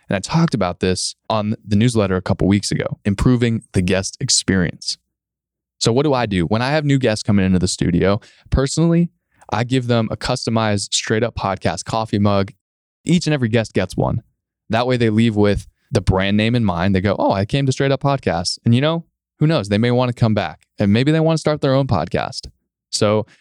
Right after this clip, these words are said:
it, it's just a really awesome gift. It doesn't really take a lot out of my bank account. They're not, you know, super expensive. And a coffee mug is just one example. So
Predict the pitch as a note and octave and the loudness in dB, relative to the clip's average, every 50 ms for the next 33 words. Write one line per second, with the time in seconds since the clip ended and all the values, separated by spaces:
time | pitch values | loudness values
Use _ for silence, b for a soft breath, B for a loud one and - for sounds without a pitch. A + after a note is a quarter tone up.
0 | b b - A#2+ A#2+ - A#2+ A#2 - - A#2+ - - G#2+ G2 G#2+ A#2 B2 B2 B2 | b b -4 -2 0 0 -2 -2 -2 -2 -2 -2 -2 -2 0 2 2 4 4 2
1 | B2 - - G2 G2+ G2+ G2 - - G2 F#2+ F#2+ F#2 F2+ - - A2 A2+ A2+ - | 0 0 -2 -2 -4 -4 -4 -2 -2 0 2 2 2 2 2 2 0 0 0 0
2 | - - - G#2+ G2+ A#2 A2+ A#2 A2+ G2+ A2 G#2 G#2 - - - G2+ - F#2+ G2 | -4 -2 -2 -2 0 0 -2 -2 -2 0 0 0 0 0 -2 -4 -2 0 0 0
3 | G2 G2 F#2+ F#2 F2+ F2 F2+ G2 G#2+ A2 G2 G2+ G2 G2 - _ - G2 F#2+ G2 | 0 -2 -2 -2 -2 0 0 -2 -2 -2 -2 -2 -4 -4 -6 _ -4 -4 -2 -2
4 | F2+ F#2 F#2 F#2+ G#2 A2+ A2+ - - G2+ G#2 F#2 F2 E2+ E2+ - - - - B2+ | -2 -2 0 0 0 -2 -2 -4 -2 -2 0 0 0 -2 -4 -6 -4 -2 -2 0
5 | A#2 - B2+ A#2+ G#2+ - - F#2+ G2 F#2+ - G2 G2+ F#2+ F#2+ B B B B B | 0 0 0 0 -2 -2 -2 -2 -2 -2 0 0 0 -2 -2 B B B B B
6 | B B B B B B B - - A#2+ - C3+ C3+ C#3 - C#3+ C3+ C3 C3 B2 | B B B B B B B -4 -4 -2 -2 -2 -2 -2 -2 0 0 0 0 0
7 | A2+ G#2+ G2+ G#2+ F#2+ F#2+ G2+ G2+ G2 F#2+ E2+ - F2 D#2 D2+ - - - - - | 0 0 -2 -2 -2 0 0 0 2 0 0 -2 -2 -2 -2 -4 -4 -4 -4 -4
8 | - _ _ _ - - - G2+ G2 G2 G2 G2 | -6 _ _ _ -4 -2 0 2 2 2 2 0